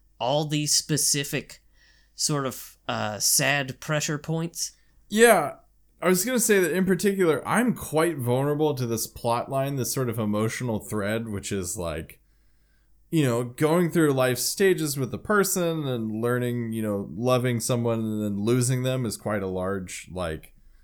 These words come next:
Speaker 2: looming disaster
Speaker 1: Mm-hmm.
Speaker 2: in my life. Like, something I'm not
Speaker 1: Yeah.
Speaker 2: looking forward to is losing the people I love as you get older. Um,
Speaker 1: Mm-hmm.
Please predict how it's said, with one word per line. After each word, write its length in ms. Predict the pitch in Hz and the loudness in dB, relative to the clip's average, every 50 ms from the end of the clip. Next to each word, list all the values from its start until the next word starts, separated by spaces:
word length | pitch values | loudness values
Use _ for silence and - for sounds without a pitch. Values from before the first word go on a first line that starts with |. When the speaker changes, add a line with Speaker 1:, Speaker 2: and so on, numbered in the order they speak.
| - - - - | -20 -20 -16 -10
Speaker 2:
looming 540 | - 98 104 110 113 113 110 110 110 107 98 | -4 -2 2 2 4 4 4 2 2 0 0
disaster 800 | 95 101 98 95 - 92 98 107 110 117 113 117 131 131 139 147 | -2 -2 -2 0 2 2 2 2 0 0 0 2 2 2 2 0
Speaker 1:
Mm-hmm. 100 | 120 117 | -2 -4
Speaker 2:
in 80 | 139 139 | -2 0
my 180 | 135 135 135 | 0 2 2
life. 440 | 135 131 131 143 156 160 156 - - | 2 2 2 2 2 0 -2 -6 -8
Like, 380 | - 104 98 92 104 104 - - | -6 -4 -4 -2 -4 -4 -6 -4
something 280 | - 127 110 113 117 | -4 -2 -2 -2 -2
I'm 120 | 113 110 107 | 0 0 0
not 180 | 107 110 110 104 | 0 0 0 0
Speaker 1:
Yeah. 40 | 104 104 | -2 -2
Speaker 2:
looking 180 | 104 107 101 | -2 -2 -4
forward 360 | - - 180 202 220 196 147 127 | -2 0 2 2 2 2 2 0
to 200 | 131 117 110 107 | 0 0 0 0
is 180 | 104 98 101 95 | -2 -4 -6 -6
losing 640 | 98 101 98 98 95 101 107 110 110 113 110 - _ _ _ _ _ - | -4 -4 -4 -4 -4 -4 -4 -4 -4 -4 -6 -8 _ _ _ _ _ -6
the 80 | 123 120 | -4 -2
people 340 | 135 143 143 143 151 156 | 0 0 0 2 2 4
I 140 | 160 165 170 | 4 4 2
love 400 | 175 196 247 269 220 147 113 104 | 2 4 4 4 4 4 2 0
as 180 | 104 95 95 98 | -2 -2 -2 -4
you 80 | 98 | -4
get 180 | 90 101 101 98 | -4 -2 -2 -2
older. 520 | 92 95 95 92 82 90 85 82 76 - _ _ _ _ _ _ _ _ - | 0 0 -2 -2 -2 -6 -8 -8 -8 -12 _ _ _ _ _ _ _ _ -10
Um, 400 | 87 87 87 85 80 76 73 78 | -6 -6 -4 -4 -6 -6 -6 -6
Speaker 1:
Mm-hmm. 380 | 135 135 - 156 143 127 135 | -6 -4 -2 -2 -2 0 -2